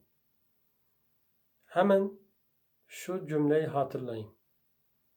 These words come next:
Her bir so-, sorun için, her bir problem için yüz yetmiş tane cevap vardır.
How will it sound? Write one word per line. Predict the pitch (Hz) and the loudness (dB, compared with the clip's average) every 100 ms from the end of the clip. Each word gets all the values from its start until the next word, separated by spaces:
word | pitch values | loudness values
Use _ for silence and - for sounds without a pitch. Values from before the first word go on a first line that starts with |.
| _ _ _ _ _ _ | _ _ _ _ _ _
Her | _ - 160 180 160 | _ 4 4 4 0
bir | 156 - | -6 -8
so-, | - 147 147 - | -4 0 0 -2
sorun | 151 151 175 | -4 -2 -2
için, | - 208 214 220 - _ _ | -2 0 2 0 -6 _ _
her | - 165 170 | 2 4 4
bir | 160 160 | 0 -6
problem | - 143 135 165 | -4 -2 0 0
için | 175 - 196 196 - _ _ _ _ _ _ _ _ | 0 2 2 2 -4 _ _ _ _ _ _ _ _
yüz | 143 160 196 156 | -6 -2 -2 0
yetmiş | 147 143 - - - | 0 0 0 -4 -2
tane | - 160 160 139 | 0 2 2 2
cevap | 139 139 - 127 | 2 2 0 -4
vardır. | 117 110 107 - | -2 -4 -8 -12